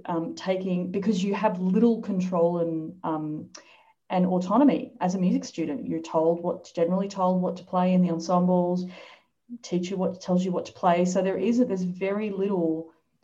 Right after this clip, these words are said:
ownership and autonomy of what's happening to you at music school. It happens at you and for you.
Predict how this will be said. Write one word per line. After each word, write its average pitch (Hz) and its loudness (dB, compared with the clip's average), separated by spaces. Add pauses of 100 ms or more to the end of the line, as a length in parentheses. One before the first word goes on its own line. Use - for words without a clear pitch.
ownership 185 2
and 170 0
autonomy 165 -2
of 170 2
what's 170 -2
happening 185 -4
to 175 -4
you 143 -8
at 170 -8
music 175 -6
school. 156 -6
It - -6
happens 170 -6
at 165 -4
you 156 -4
and 151 -8
for 165 -4
you. 156 -6